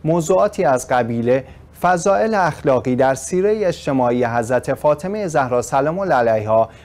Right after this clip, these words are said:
و بازتاب آن در رفتار تشکیل می‌داد. بر اساس اعلامیهٔ دبیرخانهٔ همایش،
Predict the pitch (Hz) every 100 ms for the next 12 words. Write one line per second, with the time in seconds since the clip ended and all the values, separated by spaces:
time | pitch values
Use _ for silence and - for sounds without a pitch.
0 | - 156 156 170 175 - 202 180 135 123
1 | 120 117 117 117 117 120 113 113 110 -
2 | - 139 131 - 139 123 117 113 113 110
3 | - - _ _ - - 127 123 117 127
4 | 117 131 143 156 165 202 214 175 131 131
5 | 123 123 120 113 120 117 113 113 120